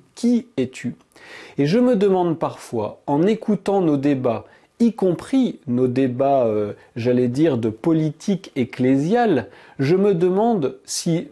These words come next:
trop souvent nous n'enfermons pas Dieu dans des cases et que nous restons les uns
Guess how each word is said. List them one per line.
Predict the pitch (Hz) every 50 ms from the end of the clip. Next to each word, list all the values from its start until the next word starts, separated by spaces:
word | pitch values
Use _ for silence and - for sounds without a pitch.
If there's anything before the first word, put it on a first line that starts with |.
| - _ _
trop | - - - 233 240 226
souvent | - - - 151 131 135 151 170
nous | 160 147 143 135
n'enfermons | 139 151 175 196 190 196 - - 190 160 156 151 151 147 139
pas | 139 - 147 139 127
Dieu | 120 113 117 127 135 131
dans | 117 113 107 104
des | 95 101 101 95
cases | - - 139 143 160 190 202 196 220 226 - - - - - _
et | - 139
que | 139 - -
nous | 151 151 160 156
restons | 139 143 156 147 - - - 160 147 123 113 - -
les | - 131 151 156 165 151 143 147
uns | 151 127 113 -